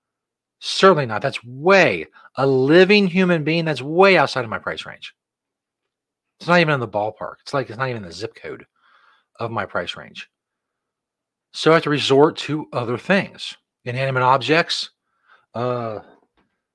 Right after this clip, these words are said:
this dildo that's supposed to look like David Beckham and has soccer balls for balls. I've tried all these co-hosts and none of it's worked yet. But I think this might. This is an app called Replica.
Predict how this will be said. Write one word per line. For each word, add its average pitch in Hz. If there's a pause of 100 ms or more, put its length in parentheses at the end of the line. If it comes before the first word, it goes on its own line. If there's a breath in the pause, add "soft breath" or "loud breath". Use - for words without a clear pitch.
(120)
this 117
dildo 151
that's 156
supposed 143
to 135
look 139
like 127
David 127
Beckham 185 (600)
and 117
has 117
soccer 143
balls 127
for 123
balls. 120 (760)
I've 135
tried 190
all 202
these 185
co-hosts 147 (300)
and 120
none 147
of 135
it's 127
worked 123
yet. - (440 soft breath)
But 127
I -
think 160
this 135
might. 98 (1080)
This 127
is 139
an 160
app 160
called 139
Replica. -